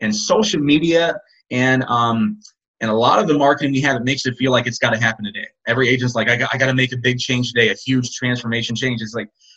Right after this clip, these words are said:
no, you have, you have bad habits. You got up at, at nine thirty this morning, right? Change that.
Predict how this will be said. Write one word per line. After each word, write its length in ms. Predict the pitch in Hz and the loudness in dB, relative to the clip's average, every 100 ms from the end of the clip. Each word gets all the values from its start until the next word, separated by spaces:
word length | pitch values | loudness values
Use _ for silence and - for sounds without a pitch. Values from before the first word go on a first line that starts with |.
| _ | _
no, 240 | 127 165 | 0 2
you 180 | 131 123 | 2 2
have, 160 | 170 151 | -2 -2
you 120 | 131 | -2
have 160 | 147 156 | -2 -2
bad 220 | 135 143 | 2 2
habits. 380 | 139 160 131 117 | 2 2 2 -4
You 80 | 127 | -4
got 160 | 139 139 | 0 0
up 120 | 123 | -2
at, 120 | 117 - | -8 -6
at 80 | 120 | -4
nine 320 | 123 139 131 | 0 0 -2
thirty 260 | 156 190 123 | -2 -2 -2
this 260 | 104 107 | -4 -6
morning, 240 | 110 104 - _ _ - | -6 -6 -8 _ _ -4
right? 280 | 123 156 156 _ _ - | 0 0 -2 _ _ -10
Change 300 | - 165 127 | -4 -2 2
that. 300 | 139 123 | 4 2